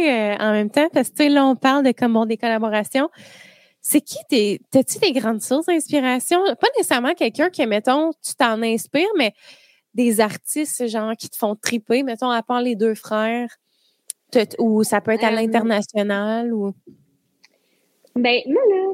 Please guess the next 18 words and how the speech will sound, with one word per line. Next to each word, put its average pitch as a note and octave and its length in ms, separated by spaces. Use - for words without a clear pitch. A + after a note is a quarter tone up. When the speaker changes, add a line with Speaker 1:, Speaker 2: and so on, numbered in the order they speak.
Speaker 2:
tant E4+ 220
que, A3+ 720
écoute, D4 320
c'est A3 120
dur B3 120
à G#3 80
dire, G#3+ 220
ça. A#3 60
De-, B3 180
Speaker 1:
Ouais. A#3+ 180
Speaker 2:
j-, F4+ 160
oui, D#4+ 220
j'ai B3+ 120
les A3+ 60
deux C4 120
francs D4 240
Caïn. A#3+ 480
Euh, G#3 400